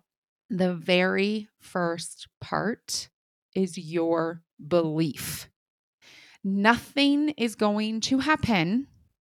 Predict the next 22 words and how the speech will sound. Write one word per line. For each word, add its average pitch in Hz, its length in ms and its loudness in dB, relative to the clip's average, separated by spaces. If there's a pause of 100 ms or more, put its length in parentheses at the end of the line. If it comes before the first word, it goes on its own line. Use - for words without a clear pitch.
(540)
consistently, 262 1000 0
sustainably, 262 920 0
especially 277 920 -2
if 202 140 -8
you 214 220 -2
are 202 120 0
from 196 220 -6
the 170 80 -4
senior 220 500 -2
level 320 440 4 (1000)
up 262 320 4 (120)
into 262 600 4
the 220 160 0
executive 196 720 0
ranks. - 640 -2 (360)
Nothing 277 960 2
is 240 200 -4
going 226 400 0
to 277 180 -8
happen 214 600 0
until 208 480 0
you 254 580 2